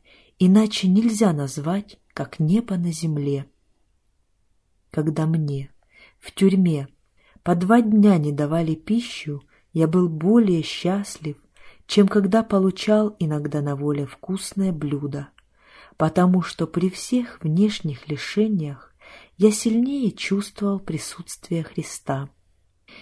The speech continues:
Я никогда не боялся страданий за Христа и очень часто возвращался в прежнее место,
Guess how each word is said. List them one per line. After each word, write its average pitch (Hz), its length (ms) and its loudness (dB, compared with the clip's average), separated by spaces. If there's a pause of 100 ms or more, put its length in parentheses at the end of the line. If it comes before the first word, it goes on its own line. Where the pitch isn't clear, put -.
(160)
Я 165 180 2
никогда 180 680 0
не 139 140 -6
боялся 165 640 -6
страданий 147 720 -6
за 143 140 -8
Христа 139 640 -10 (580)
и 190 100 2
очень 240 480 2
часто 143 600 -4
возвращался 151 1000 -6
в - 80 -12
прежнее 143 580 -4
место, 147 580 -8